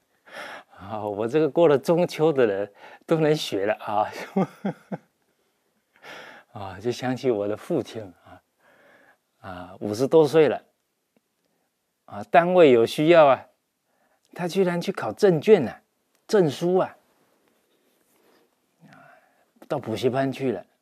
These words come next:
啊，我印象就很深了。哇，那么大年纪了，为什么？单位需要。结果派了，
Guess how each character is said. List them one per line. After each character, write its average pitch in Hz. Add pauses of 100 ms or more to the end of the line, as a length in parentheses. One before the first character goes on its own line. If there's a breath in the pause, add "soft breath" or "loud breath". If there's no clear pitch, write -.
(140)
啊， 92
我 92
印 120
象 107
就 104
很 82
深 85
了。 85
哇， -
那 135
么 123
大 120
年 104
纪 113
了， 87 (800 soft breath)
为 151
什 120
么？ 92 (600)
单 156
位 147
需 135
要。 139 (1800)
结 156
果 156
派 180
了， 131